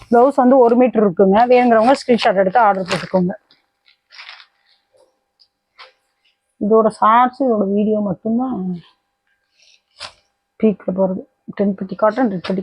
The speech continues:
காட்டன், ரெட் பட்டி காட்டன். இது நல்ல ப்ளூ கலருங்க. இது நல்ல மர கலர். ஸ்கிரீன்ஷாட்ல எடுத்துக்கோங்க. ஸ்கிரீன்ஷாட் எடுத்து ஆர்டர் போட்டுக்கோங்க. ஸ்க்ரீன்ல பாத்தீங்கன்னா எங்களோட WhatsApp நம்பர் வருது. WhatsApp நம்பருக்கு வந்து கூட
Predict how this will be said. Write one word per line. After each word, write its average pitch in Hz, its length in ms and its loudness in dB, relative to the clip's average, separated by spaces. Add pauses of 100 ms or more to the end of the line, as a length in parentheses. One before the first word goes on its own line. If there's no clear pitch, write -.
காட்டன், 214 320 -6
ரெட் - 160 -20
பட்டி - 220 -18
காட்டன். - 280 -14 (1500)
இது 220 200 0
நல்ல 208 120 4 (120)
ப்ளூ 226 100 2 (140)
கலருங்க. 208 300 2 (100)
இது 208 180 0
நல்ல 196 120 0 (120)
மர 196 100 4 (140)
கலர். 202 260 0 (1400)
ஸ்கிரீன்ஷாட்ல 220 520 0
எடுத்துக்கோங்க. 190 420 0 (160)
ஸ்கிரீன்ஷாட் 214 480 0
எடுத்து 247 220 2
ஆர்டர் 175 240 -4
போட்டுக்கோங்க. 185 420 -2 (1120)
ஸ்க்ரீன்ல 262 440 4
பாத்தீங்கன்னா 220 340 2
எங்களோட 233 240 4 (120)
WhatsApp 233 380 0 (100)
நம்பர் 220 360 2
வருது. 190 260 2 (640)
WhatsApp 240 380 0 (100)
நம்பருக்கு 240 380 2
வந்து 220 180 0
கூட 240 100 4